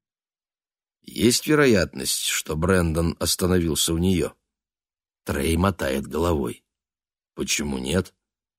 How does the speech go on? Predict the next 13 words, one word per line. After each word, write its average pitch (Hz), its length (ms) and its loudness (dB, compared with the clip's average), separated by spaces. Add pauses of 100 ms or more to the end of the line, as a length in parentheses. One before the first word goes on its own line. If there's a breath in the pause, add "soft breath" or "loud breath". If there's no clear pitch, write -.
(440)
«Они 127 300 6
не 131 140 6
ладят». 120 540 4 (760)
«Как 73 280 -2
так?» - 340 -14 (600)
Жмёт 69 400 -4
плечами. 80 600 -4 (760)
Брэндон 147 540 6
говорит, 127 380 6
она 113 180 6
тупая. 95 580 0 (1120)
Чем 92 260 2
занимается? 80 840 -2